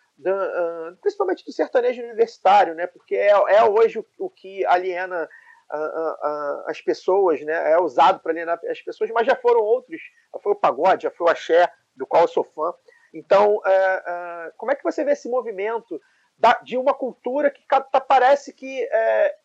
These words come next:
encontra resistência, obviamente, mas que é, parece que, assim, é devastador, né? Você, você,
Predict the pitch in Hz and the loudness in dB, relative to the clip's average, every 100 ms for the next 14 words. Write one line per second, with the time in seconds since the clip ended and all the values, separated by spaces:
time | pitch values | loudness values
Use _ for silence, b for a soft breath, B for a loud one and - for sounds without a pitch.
0 | _ 208 - 254 302 220 208 196 - 190 | _ -12 0 2 2 2 0 -4 -4 -4
1 | 269 - 196 165 185 180 233 247 _ _ | -4 -4 -4 -4 -10 -8 -8 -10 _ _
2 | _ - 233 - 254 - 214 240 - 165 | _ -2 -2 2 2 4 4 4 0 -10
3 | _ _ _ 196 247 254 233 247 208 196 | _ _ _ 2 2 0 -8 -8 -4 0
4 | 220 247 - 254 156 196 196 160 170 165 | 2 0 0 0 4 4 4 0 -6 -8
5 | 131 - 160 - _ - 190 190 | -10 -10 -10 -12 _ -12 -6 -6